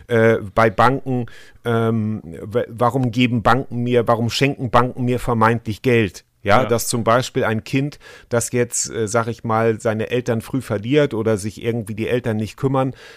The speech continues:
Speaker 2: und dann plötzlich, sag ich mal, sich so durchmogelt und erwachsen wird und plötzlich dann einer Bank, <laughs> sei-,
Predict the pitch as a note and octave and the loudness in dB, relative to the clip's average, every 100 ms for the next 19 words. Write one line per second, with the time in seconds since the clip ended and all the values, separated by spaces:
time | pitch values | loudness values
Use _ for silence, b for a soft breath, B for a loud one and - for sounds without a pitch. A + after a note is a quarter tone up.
0 | B A#2+ A2+ A#2 - B2+ - B2 - B2+ | B -2 0 0 0 -2 -2 -8 -2 0
1 | A#2 A2+ B2 A#2+ G#2+ A#2+ C3 A2 C3 F3+ | 0 -2 0 0 0 -6 -4 0 2 2
2 | - C#3+ C3+ B2+ B2 A#2+ A#2+ E3 - - | 2 0 0 -2 -4 -2 0 0 -2 -4
3 | G#2+ A#2 A#2+ A2+ - C#3 - B2+ - A#2+ | 0 0 0 -6 -4 -4 -4 -8 -2 -2
4 | A#2+ B2 A2+ A2 A#2+ D#3+ - - A#2 | -2 -4 -4 0 0 0 -6 -4 -2